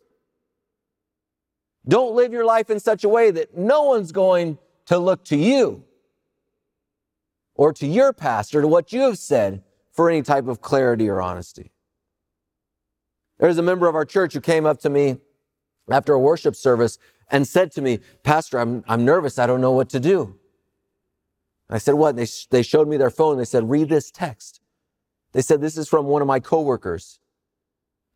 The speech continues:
The text said this, "Something has happened in my life that has, that has caused me to question everything I've ever believed.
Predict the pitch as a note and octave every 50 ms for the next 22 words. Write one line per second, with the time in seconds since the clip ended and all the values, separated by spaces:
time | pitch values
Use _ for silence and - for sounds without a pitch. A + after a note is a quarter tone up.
0 | _ - A#2+ - - F3 D#3 D3+ - - - D3 C#3+ C3 D3+ C#3+ G#2+ - - -
1 | _ _ _ _ _ _ _ _ _ _ _ _ _ _ _ _ _ _ _ _
2 | _ _ _ _ _ _ _ _ _ _ _ _ _ _ - - - - - -
3 | D3+ D#3 D3+ - E3 D#3 D3 C3 - D3 C3+ C3 C3 C#3+ C#3 C3 C3 B2 A#2+ A#2
4 | A2+ A2+ A#2 A#2+ - - B2+ A#2 A2+ G#2+ - - - - _ _ - G2+ A#2+ A2+
5 | A2+ A#2 G#2+ G2+ - - _ - - - A#2 G#2+ A2 A2 A2 G#2 - - _ _
6 | _ _ _ _ _ _ _ _ _ _ _ _ _ _ _ - A2+ A2 G#2+ G#2+
7 | - - - B2 A2 - - - A2+ A2 - - A2 G#2+ A2 A2+ G#2 - - G#2+
8 | G#2 F#2+ F2 G2 F2+ F#2 F2+ F2 G#2+ G2 F2+ G2+ G2 F#2+ F#2 - - E2 - _